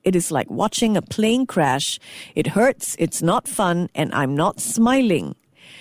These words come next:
It's not exactly clear what Burry was referring to, but his tweet comes on a day when investors in tech and social media companies like Snap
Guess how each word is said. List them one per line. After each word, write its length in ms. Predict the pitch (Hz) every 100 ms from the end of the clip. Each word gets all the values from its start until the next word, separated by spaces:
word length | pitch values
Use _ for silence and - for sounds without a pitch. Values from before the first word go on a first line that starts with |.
| - - -
It's 80 | -
not 160 | 262
exactly 420 | 453 233 220 220 214
clear 260 | - 269
what 180 | 196 170
Burry 240 | 175 214
was 200 | 220 165
referring 520 | 139 - 226 320 302 175 156
to, 220 | 117 -
but 120 | 135
his 180 | 202 190
tweet 260 | - 285 285
comes 400 | 214 294 196 180
on 120 | 175
a 80 | 170
day 180 | 185 220
when 180 | 185
investors 600 | 170 165 185 208 262 247
in 100 | 156
tech 320 | 127 185 247 185
and 140 | 101
social 320 | 180 185 180
media 340 | 156 220 262 185
companies 560 | 156 - 147 175 190
like 240 | 120 98 -
Snap 560 | - 175 226 294 -